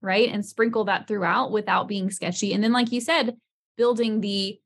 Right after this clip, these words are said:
know, like, trust factor of, like, "What is the journey? What are they asking?" When they first come to find you? When they first come to my, my page, Sarah, like, "What am I about?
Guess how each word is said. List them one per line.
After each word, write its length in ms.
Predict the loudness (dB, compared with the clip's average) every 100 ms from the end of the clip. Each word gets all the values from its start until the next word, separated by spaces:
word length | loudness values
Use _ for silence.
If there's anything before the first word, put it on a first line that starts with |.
| _ -2
know, 180 | 0 4
like, 200 | 2 2
trust 320 | 0 0 0
factor 580 | 0 0 2 2 2 0
of, 160 | 0 2
like, 260 | 2 0 0
"What 220 | 0 2
is 160 | 2 0
the 140 | -2
journey? 420 | 0 2 2 0
What 180 | 0 0
are 100 | 2
they 180 | 2 0
asking?" 460 | 0 -2 -2 -2 0
When 120 | -2
they 120 | -2
first 360 | 2 4 4 2
come 220 | 0 0
to 120 | 0
find 320 | 0 0 2
you? 400 | 4 2 2 -4 -10 _ _ -4
When 80 |
they 60 | -2
first 280 | 2 0 2
come 180 | 0 0
to 120 | 0
my, 280 | 0 0 0
my 180 | -2 0
page, 260 | 2 0
Sarah, 560 | 0 -2 0 2 2 2
like, 380 | 2 2 0 -4 _ -6
"What 240 | 0 0
am 140 | 2
I 140 | 2 2
about? 440 | 0 -2 -4 -6